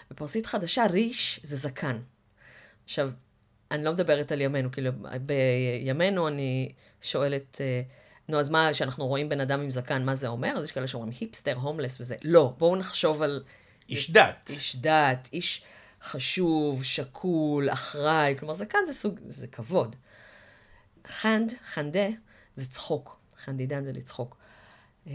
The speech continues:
Speaker 1: חנדה ריש, או ריש חנד, בפרסית, אה, מתועד יותר ריש חנד, זה לעשות צחוק מהזקן של מישהו, זה יכול להיות או לצחוק לו על הזקן, או מישהו שמתנהג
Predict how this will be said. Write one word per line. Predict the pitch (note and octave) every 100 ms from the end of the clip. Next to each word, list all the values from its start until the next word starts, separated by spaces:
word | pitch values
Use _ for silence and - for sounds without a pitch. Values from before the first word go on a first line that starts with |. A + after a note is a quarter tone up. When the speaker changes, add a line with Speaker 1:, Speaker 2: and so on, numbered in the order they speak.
| C3+ C3+
Speaker 1:
חנדה | - - D#3+ D3+ E3+
ריש, | E3+ A3 A3 - - -
או | D3
ריש | C3+ D#3+ -
חנד, | - G3+ E3+ E3+ G#3+ - _ _ _ - _ _ _ _
בפרסית, | D#3+ C3+ C3 D3+ D3 D#3+
אה, | D3 C#3 C3+ C3+
מתועד | C3 C3 A2+ C#3+
יותר | C#3 C#3 C3+
ריש | C3+ C3+ -
חנד, | - D3 A#3+ - - - - -
זה | D3+
לעשות | C#3 - G3
צחוק | - F#3+ F#3
מהזקן | D#3 C3+ C3 C3
של | D#3 G3
מישהו, | B3+ C#4+
זה | F#3
יכול | - G3
להיות | F#3 F#3
או | F#3
לצחוק | E3 - - F#3 F#3
לו | E3+
על | C#3+ D3+
הזקן, | C#3 B2+ G3+ D#4
או | A3
מישהו | A#3+ C#4 C#4
שמתנהג | B3 G3 E3+ F#3 D#3 G3+ D4+ C4+